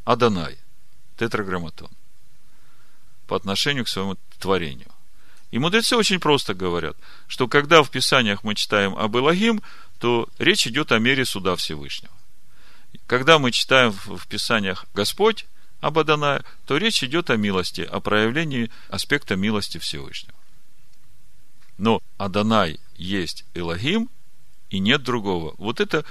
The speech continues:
вы должны четко себе представлять, чтобы, где бы вы что ни читали и не слышали, чтобы вот этот стих вам давал сразу твердое основание. Господь есть Бог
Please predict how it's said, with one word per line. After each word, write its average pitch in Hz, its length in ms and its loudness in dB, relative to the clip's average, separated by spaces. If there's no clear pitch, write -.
вы 170 140 0
должны 104 300 0
четко 160 420 0
себе 107 240 -2
представлять, 95 560 -4
чтобы, 95 480 -2
где 104 260 2
бы 101 140 2
вы 92 120 0
что 101 200 -2
ни 95 140 0
читали 92 400 2
и 95 40 -2
не 113 120 -2
слышали, 131 500 -2
чтобы 123 520 -2
вот 127 220 -2
этот 107 220 0
стих - 340 -2
вам 123 240 2
давал 117 380 6
сразу 107 560 2
твердое 151 420 4
основание. 87 640 0
Господь 113 680 2
есть 165 520 2
Бог 101 540 0